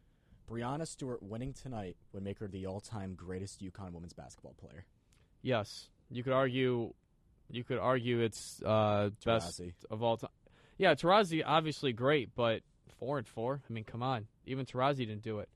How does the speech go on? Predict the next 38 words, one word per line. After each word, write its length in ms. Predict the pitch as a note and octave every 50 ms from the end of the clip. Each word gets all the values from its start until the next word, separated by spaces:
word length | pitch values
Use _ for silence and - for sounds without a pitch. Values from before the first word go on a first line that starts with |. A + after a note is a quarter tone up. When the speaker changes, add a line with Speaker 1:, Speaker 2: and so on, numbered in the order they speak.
| _ _ _ _ _ _ _ _ _ _ _ _ -
Speaker 2:
You 100 | - A#2+
know, 200 | B2+ C3 C#3 C3+
I 120 | - C#3 C#3+
mean, 380 | D3 D3 C#3+ C#3 C3+ B2+ B2 - _ _ _ _ _ _ _ _ _ _ _ _ _ _ _ _ _ _ _ _ _ _ _ _ _ _ _ _ _ _ _ _ _ _ -
this, 160 | C#3 C#3+ C3+
Speaker 1:
I 20 | C#3
s- 120 | C3+ - -
Speaker 2:
this, 360 | - D#3 F#3 F#3+ - - - A#2+ -
this 320 | C#3+ C#3+ F#3 G3 - -
is, 220 | A3 G#3 F3+ -
she, 460 | - - F3 F#3 F#3+ - C3+ C3+ B2+ - -
uh, 40 | C3 C3+
Stewart, 580 | - - - - - F3 F#3 G#3 A3+ A#3 A3+ - _ _ _ _ _ _ _ _ _ _ _ _ _ -
you 60 | F2+
know, 60 | - -
s-, 200 | - - - - - - - -
people 280 | - A#3+ D4 E4 C#4+ -
say 220 | - - F3 C#3+
it's 100 | A#2+ -
Stewart, 200 | - G3+ G3+ -
but 80 | - C3
it's 100 | B2 -
also 220 | A#3+ C4+ - -
Mariah 260 | D3+ C3 C3+ D3 C#3+ B2+
Jefferson 560 | - C3+ A#2+ - D#3+ C#3+ - - A#2+ G#2 G#2
and, 200 | G2+ G2+ G#2 - -
Speaker 1:
Yeah. 180 | D3+ E3 F#3+ F#3 - _
Speaker 2:
and, 260 | - A#2+ D3+ C#3 A#2+ A#2
uh, 280 | A#2 A2+ G#2+ G#2+ G#2+ G2+ - - _ _ _ _
and 180 | - A2 A2+ A2+
Morgan 320 | A#2+ C3 C3+ A#2+ A#2 A2+
Tuck, 220 | - C#3+ D3 C#3 - -
but 180 | C3+ A#2+ - - - - - - _ _ _ -
these 240 | D3+ F#3 G#3 G3
three 200 | - G#3 G#3+ G3+
ladies 460 | E3+ E3 F3 F#3 F3+ E3 D3 C3+ B2 C3+
are, 220 | C3 C3 B2+ G#2 B2+
they're, 220 | C#3 C#3 C3+ C3+